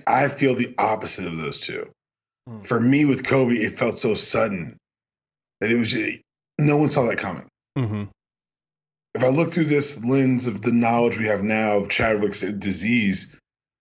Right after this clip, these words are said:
Speaker 1: it gives me a greater appreciation for the decisions. It makes his decisions so much more deliberate.
Speaker 2: Oh, absolutely. Oh,
Speaker 1: And while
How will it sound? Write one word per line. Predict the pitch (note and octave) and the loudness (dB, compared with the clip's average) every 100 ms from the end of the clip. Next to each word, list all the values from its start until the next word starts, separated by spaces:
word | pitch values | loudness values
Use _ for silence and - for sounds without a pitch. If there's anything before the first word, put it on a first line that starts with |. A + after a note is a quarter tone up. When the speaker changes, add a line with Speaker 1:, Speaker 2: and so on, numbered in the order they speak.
| _ _ _ _ _ _ _ - | _ _ _ _ _ _ _ -2
Speaker 1:
it | C#3 C3+ | -2 0
gives | D3+ C#3+ A#2+ | 0 2 2
me | C#3 | 2
a | B2 | 0
greater | A2+ A#2+ A#2 A2+ | 0 0 0 -2
appreciation | G2 A#2 - G#2 G#2 A2 G2 | -4 -6 -4 -4 -2 -4 -4
for | G2 | -4
the | F#2 | -4
decisions. | F2+ - G#2+ F#2+ G2 | -2 -2 -2 0 0
It | G2+ | 2
makes | A2+ G#2+ | 0 0
his | A#2 G2+ | -2 -2
decisions | G2+ - G#2 G#2 G2 | -2 0 -2 -2 -2
so | - G#2+ G#2 | -2 -2 -2
much | G2+ | -2
more | F#2+ F2+ | -2 -2
deliberate. | E2 E2 D2+ - - - | -2 -2 -2 -4 -2 0
Speaker 2:
Oh, | D#3+ | 2
absolutely. | C3 - G#2+ E2 - - _ _ _ - | 0 -2 -6 -10 -14 -20 _ _ _ -20
Oh, | F#2+ | -2
Speaker 1:
And | A2+ A#2 A2+ A2 G#2+ - - _ _ _ - | 0 2 2 0 -2 -4 -12 _ _ _ -2
while | A#2+ B2 B2 A#2 G#2 | 2 4 2 0 -4